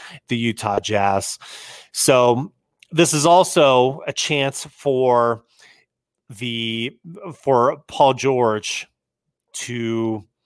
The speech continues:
you know, maybe get a little bit more respect, maybe redeem himself from last year, have a clutch performance, close out the series without Kawhi. That'll go a long way for Paul George in, in shaking off,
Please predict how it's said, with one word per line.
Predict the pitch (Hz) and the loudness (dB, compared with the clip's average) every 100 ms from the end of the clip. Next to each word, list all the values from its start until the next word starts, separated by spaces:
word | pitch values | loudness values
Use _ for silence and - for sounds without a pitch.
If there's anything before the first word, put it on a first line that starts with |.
| - _ _ _ | -20 _ _ _
you | 117 | -4
know, | 110 98 95 _ _ _ - | -2 -2 -6 _ _ _ -16
maybe | 147 127 123 | -4 -2 0
get | 120 113 - - | 0 0 -2 -4
a | 135 | -2
little | 117 123 120 | 0 2 2
bit | 120 104 | 2 0
more | 117 117 113 110 - - - - | 2 4 6 4 -2 -18 -20 -6
respect, | 117 - 139 127 - - - | -6 -2 0 0 -2 -10 -6
maybe | 120 117 | -4 -2
redeem | 110 117 120 123 135 127 | -2 -4 -4 -2 -2 -2
himself | 135 131 - 127 - | -6 -6 0 0 0
from | 120 117 | -4 0
last | 117 123 - 151 | 2 0 -2 -4
year, | 135 131 - - - | -2 -2 -4 -18 -18
have | - 147 175 | -2 2 2
a | 160 | 0
clutch | - 165 - | -2 -2 -2
performance, | - 147 - 143 143 147 - | -4 -6 0 2 2 0 -6
close | - - 143 151 143 | -16 -4 0 0 0
out | 143 - | -2 -4
the | |
series | 127 - 135 139 143 127 | -10 -8 -6 -4 -4 -6
without | 127 - 123 - | -6 -2 -2 -2
Kawhi. | - 120 117 120 135 143 _ - - _ _ | -6 0 4 4 2 -2 _ -20 -20 _ _
That'll | 107 131 143 | -2 2 2
go | 127 143 127 | 4 4 4
a | |
long | 127 123 123 117 | 4 2 2 -2
way | 117 120 113 | -2 -2 -2
for | - | -8
Paul | 107 - 113 | -10 -2 -2
George | 113 113 113 107 104 | -2 -4 -4 -4 -6
in, | 110 117 | -10 -10
in | 120 | -12
shaking | 107 - 127 123 117 | -8 -6 -6 -6 -2
off, | 110 113 110 - | 2 2 0 -10